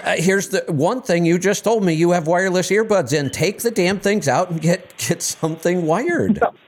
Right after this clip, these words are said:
Speaker 1: There's one.
Speaker 2: I, well, one, okay. Here's,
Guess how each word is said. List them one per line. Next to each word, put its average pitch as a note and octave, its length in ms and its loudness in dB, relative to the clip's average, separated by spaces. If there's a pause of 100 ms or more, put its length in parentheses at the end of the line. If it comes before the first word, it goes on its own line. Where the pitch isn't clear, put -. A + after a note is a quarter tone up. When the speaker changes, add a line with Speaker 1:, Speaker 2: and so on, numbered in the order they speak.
(580)
Speaker 1:
There's D3+ 220 2
one. A3 480 0 (340)
Speaker 2:
I, F#3 280 4 (280)
well, B2+ 360 2 (560)
one, B3 380 4 (140)
okay. E3+ 320 2 (680)
Here's, C#4 220 4